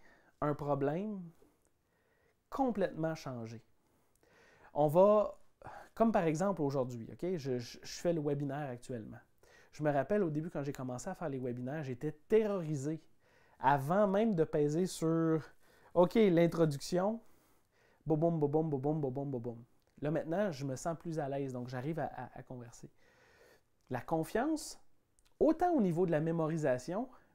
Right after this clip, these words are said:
qu'au niveau de l'exécution, qu'au niveau de comment on, on, on joue devant l'autre, et cetera,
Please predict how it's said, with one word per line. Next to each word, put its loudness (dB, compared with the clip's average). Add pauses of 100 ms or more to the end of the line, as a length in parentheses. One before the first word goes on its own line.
(280)
qu'au 2
niveau 0 (240)
de 2
l'exécution, -2
qu'au -4
niveau -2 (340)
de -2
comment 0
on, -2
on, -6
on -6
joue -2
devant -2
l'autre, 0
et -6
cetera, -6